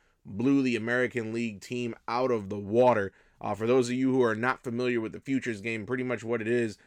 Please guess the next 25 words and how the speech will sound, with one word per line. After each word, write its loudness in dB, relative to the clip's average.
all 4
the -4
top, -2
uh, -2
minor 0
league -2
prospects -2
have 2
their 8
All-Star 4
game. -6
Um, -8
the -6
Ameri-, 2
the, 0
the, -4
the -4
American 0
League 0
versus 0
the -12
National -4
League. -2
Of -10
course, 0